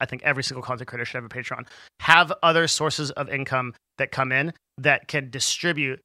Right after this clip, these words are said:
the amount of stress. You need to be able to feel like you can take time off. If your only platform is Twitch, you will end up almost inevitably in a mental health downfall. It'll, it'll, it'll be very difficult to parse because you, you will feel like you have to keep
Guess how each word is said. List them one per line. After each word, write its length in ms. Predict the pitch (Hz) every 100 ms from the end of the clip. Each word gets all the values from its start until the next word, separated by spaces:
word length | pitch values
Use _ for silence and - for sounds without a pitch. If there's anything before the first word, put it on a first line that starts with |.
| _ -
the 80 | 151
amount 220 | 139 123
of 80 | -
stress. 400 | 147 120 - - _ _ -
You 240 | 131 160 170
need 180 | 175
to 100 | 165
be 120 | 147 156
able 160 | 147
to 140 | - 135
feel 500 | - 143 147 185 -
like 180 | 151 139
you 80 | 139
can 140 | 143
take 240 | 127 139 -
time 220 | 127 123
off. 260 | 117 117 - _ -
If 220 | 160 - _
your 280 | 160 143 175
only 260 | 170 170 175
platform 400 | - 170 170 156
is 100 | 139
Twitch, 360 | - 180 - - _
you 160 | 143 160
will 240 | 156 160 - -
end 200 | 156 170
up 240 | 156 - _ _ -
almost 280 | 165 170
inevitably 560 | 160 151 135 131 127 120 _ -
in 100 | 147
a 120 | 139
mental 340 | 131 143 143 135
health 300 | 135 131 - _ _ _ _ _ 147 139 107
downfall. 640 | 143 143 139 139 104 127
It'll, 400 | 156 160 156 156
it'll, 220 | 160 160
it'll 140 | 160 147
be 100 | 143
very 380 | 120 151 156
difficult 320 | 151 143 139 135
to 80 |
parse 260 | - 123 120
because 400 | 156 151 151 - - - -
you, 400 | 135 147 160 156
you 220 | - 147 151
will 120 | 143
feel 520 | - - 180 190 208
like 220 | 156 143
you 80 | 143
have 220 | 117 160
to 100 | -
keep 300 | 143 185 180